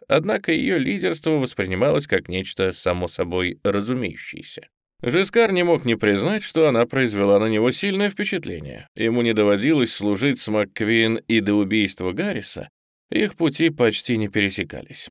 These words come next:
Другое дело, что после назначения Эстер военным секретарём только идиот не навёл бы справки.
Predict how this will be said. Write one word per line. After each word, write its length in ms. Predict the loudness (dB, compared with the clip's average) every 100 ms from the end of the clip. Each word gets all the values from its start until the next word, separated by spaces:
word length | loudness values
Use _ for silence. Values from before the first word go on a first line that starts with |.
| -4
Другое 500 | -2 0 2 2 2
дело, 300 | 2 2 2
что 180 | -2
после 340 | 0 0 0 0
назначения 720 | -2 -2 -2 0 0 2 2
Эстер 580 | 2 0 0 2 4 4
военным 440 | 2 2 2 2
секретарём 920 | 0 -2 -2 -2 0 0 0 0 -2 -6 _ _
только 260 | -2 2 2
идиот 880 | 2 0 0 2 4 4 2 0
не 140 | 0 2
навёл 360 | 2 2 0
бы 120 | -2 -4
справки. 580 | -2 -2 -2 -6 -20